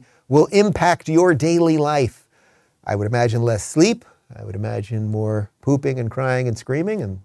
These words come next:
then, of course, the kids are involved. And, uh, still works, that one, huh? And, uh, <laughs> or were you crying out of misery for that, that one? That wasn't a laugh.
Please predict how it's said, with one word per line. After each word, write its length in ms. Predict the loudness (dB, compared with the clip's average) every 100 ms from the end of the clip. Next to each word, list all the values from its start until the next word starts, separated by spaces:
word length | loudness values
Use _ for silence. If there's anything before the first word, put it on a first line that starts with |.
| _
then, 160 | -8
of 80 | -8
course, 200 | -6 -6
the 80 | -6
kids 220 | -6 -4
are 100 | -4
involved. 440 | -2 -2 -2 -6 -12
And, 460 | -6 -2 -2 -4 -2
uh, 400 | 0 0 -2 -4 -10 _ _ _ _ _ _ _ _
still 240 | -10 -4
works, 240 | -4 -4 -8
that 180 | -16 -14
one, 140 | -14
huh? 120 | -12 -14 _ _ _ _ _
And, 440 | -18 -10 -6 2
uh, 560 | 6 6 6 6 6 4 2
<laughs> 120 | _ 4
or 180 | 6 8
were 180 | 6
you 100 | 4
crying 400 | 4 4 6 6
out 120 | 4 2
of 100 | 0
misery 380 | -2 -2 -6
for 140 | -8 -8
that, 200 | -6 -6 -4
that 180 | -4 -4
one? 120 | -2
That 120 | 0
wasn't 240 | 2 2
a 40 | 0
laugh. 300 | -2 -4